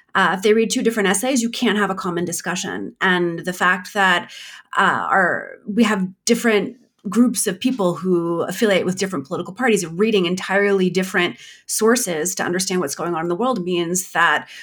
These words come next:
we don't share a reality that allows us to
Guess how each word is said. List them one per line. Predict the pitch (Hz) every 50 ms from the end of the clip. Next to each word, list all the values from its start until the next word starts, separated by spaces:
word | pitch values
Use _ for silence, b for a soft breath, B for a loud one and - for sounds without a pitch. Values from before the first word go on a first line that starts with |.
| B B
we | 208 214
don't | 196 185 - -
share | - - - 180 175 170 170 170 170 180 175 - -
a | 170 170 160 143 147 147
reality | 160 185 170 147 139 156 175 185 175 160
that | 139 151 143
allows | 147 131 120 165 175 175 -
us | 147 135 - - - -
to | - - 165 151 156 143 143 135 170